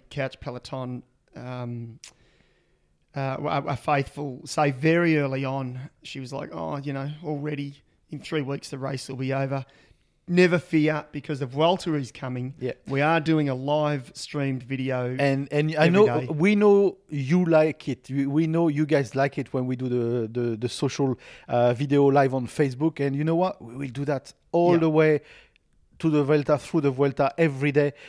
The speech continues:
Speaker 2: uh, late afternoon as well. So
Speaker 1: Yeah,
Speaker 2: that will be,
Speaker 1: yeah.
Speaker 2: uh, awesome for us to do that, because it's, it's almost a second nature for us to do it.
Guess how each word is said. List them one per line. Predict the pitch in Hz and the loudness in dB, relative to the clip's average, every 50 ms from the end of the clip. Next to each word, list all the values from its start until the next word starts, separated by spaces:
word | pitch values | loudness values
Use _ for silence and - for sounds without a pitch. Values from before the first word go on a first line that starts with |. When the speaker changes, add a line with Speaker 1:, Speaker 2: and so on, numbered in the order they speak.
| - - - | -18 -12 -6
Speaker 2:
uh, | 202 120 | -2 0
late | 120 127 139 151 170 160 - | 0 4 6 6 6 6 4
afternoon | - 139 - - - 156 147 147 143 139 | 0 -2 -2 -4 -4 -2 0 0 0 0
as | 131 120 | -2 -2
well. | 123 127 120 120 | -2 -2 -2 -2
So | 123 - - 143 | -2 -2 -2 0
Speaker 1:
Yeah, | 147 131 127 | 0 2 2
Speaker 2:
that | 139 | 0
will | 131 131 127 | 0 0 0
be, | 120 135 | 0 0
Speaker 1:
yeah. | 131 127 127 | 2 2 2
Speaker 2:
uh, | 120 120 117 - - - - _ | 2 2 0 -2 -8 -20 -8 _
awesome | - 185 185 170 - 190 180 | 6 6 6 6 4 0 -2
for | - - 165 165 156 | 0 0 0 0 0
us | - | 0
to | - - 165 | -2 -4 0
do | 156 165 170 | 0 2 2
that, | 180 202 202 - | 2 0 -2 -4
because | - 139 - 143 131 117 | -8 -8 -4 -4 -4 -4
it's, | 120 113 - | -6 -8 -8
it's | 117 117 113 - - | -10 -10 -8 -8 -6
almost | - 135 135 135 139 120 - | -2 -2 0 0 -2 -4 -6
a | - | -10
second | - - - - 139 131 135 | -14 -12 -8 -6 -6 -4 -4
nature | 131 127 - - 165 143 | -4 -6 -6 -8 -10 -8
for | - 156 147 | -6 -6 -6
us | 147 - - | -6 -6 -8
to | - 143 | -10 -8
do | 151 165 | -6 -8
it. | 180 | -8